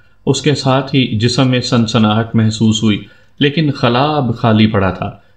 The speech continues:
लेकिन ज़रूरी नहीं था कि ये पूरा कमरा ही खाली हो। किसी करीबी कमरे से जुबैदा के बैन करने की आवाज़ें फिर से सुनाई देने लगी थीं।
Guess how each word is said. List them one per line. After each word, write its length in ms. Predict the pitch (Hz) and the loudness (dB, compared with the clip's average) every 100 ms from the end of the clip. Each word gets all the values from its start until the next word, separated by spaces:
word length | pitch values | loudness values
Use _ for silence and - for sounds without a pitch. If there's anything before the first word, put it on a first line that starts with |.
| - | -2
लेकिन 280 | 107 107 110 | 0 2 2
ज़रूरी 420 | 101 104 113 143 | 4 4 4 4
नहीं 240 | 127 104 101 | 4 2 0
था 160 | 117 | -2
कि 140 | 117 113 | 0 2
ये 140 | 110 | 2
पूरा 380 | 107 117 120 117 | 2 2 2 2
कमरा 380 | 113 107 110 107 | 2 2 4 2
ही 120 | 127 | 0
खाली 340 | - 101 101 | 0 0 0
हो। 260 | 98 - - _ _ _ _ | 0 -2 -8 _ _ _ _
किसी 300 | 143 - 147 | -2 0 0
करीबी 440 | 139 131 117 117 131 | 2 2 4 4 2
कमरे 360 | 131 123 131 | 2 2 2
से 280 | 131 131 127 107 | 2 2 2 0
जुबैदा 460 | 113 110 110 120 | 2 2 4 2
के 160 | 120 120 | 2 0
बैन 320 | 104 107 117 | 2 2 2
करने 300 | 117 107 117 | 2 2 0
की 140 | 117 | 0
आवाज़ें 600 | 107 101 101 104 107 113 110 | 0 0 2 0 0 0 0
फिर 120 | 131 | -2
से 180 | - 110 | 0 -2
सुनाई 360 | 113 107 104 | 0 0 2
देने 240 | 107 107 104 | 2 2 2
लगी 260 | 101 101 | 0 0
थीं। 180 | 92 98 | -2 -6